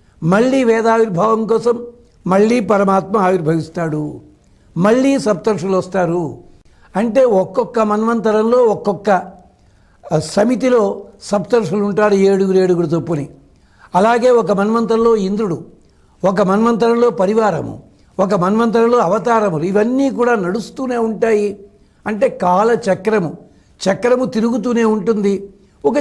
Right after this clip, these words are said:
చిన్న తేడాతోటి మాత్రం ఉంటుందన్నమాట. ఇది కల్ప పరీక్ష. అంటే అర్థం ఏమిటి?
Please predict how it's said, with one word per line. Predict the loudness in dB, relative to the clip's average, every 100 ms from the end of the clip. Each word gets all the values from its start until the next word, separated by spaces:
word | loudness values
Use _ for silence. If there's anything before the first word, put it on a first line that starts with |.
| 0
చిన్న | 0 0
తేడాతోటి | 0 0 2 2 2 0
మాత్రం | 0 -2 -2 -2
ఉంటుందన్నమాట. | -2 -4 -4 -2 -2 -4 -8 -16 _ _ _ _ _
ఇది | -2 0 2 0 -2 -10 -20 _ -2
కల్ప | 0 0 0
పరీక్ష. | -2 0 0 0 -2 -4 -2 -2 -6 -12 -20 _ _ _ _ _ _
అంటే | 0 2 4 2
అర్థం | 0 0 0
ఏమిటి? | 0 -2 -4 -6 -6